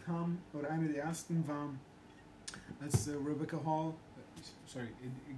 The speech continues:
Claire, äh, die Freundin oder die, äh, Bankleiterin, ähm, in der, äh, in diesem Waschsalon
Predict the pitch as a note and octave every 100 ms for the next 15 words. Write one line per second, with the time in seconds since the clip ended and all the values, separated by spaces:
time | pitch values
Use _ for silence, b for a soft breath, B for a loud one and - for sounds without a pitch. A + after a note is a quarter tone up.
0 | - D#3 D#3+ G3 - B B B B B
1 | C#3+ C#3+ C#3 C3+ C3 C3 C#3+ D#3+ F3 E3+
2 | C#3+ C3 B2+ B2+ A#2+ A#2+ B2 A#2+ - C3
3 | D3 D#3+ - C#3 D#3 E3 E3+ F3 b b
4 | - - D3+ D#3 D#3 D#3+ D#3+ - D#3+ D#3
5 | D#3 D3+ D3+ C3+ - - - D3+ C#3+ C#3+
6 | C#3+ D3+ D3+ C#3+ E3+ G3 - - E3+ D3
7 | C3+ C3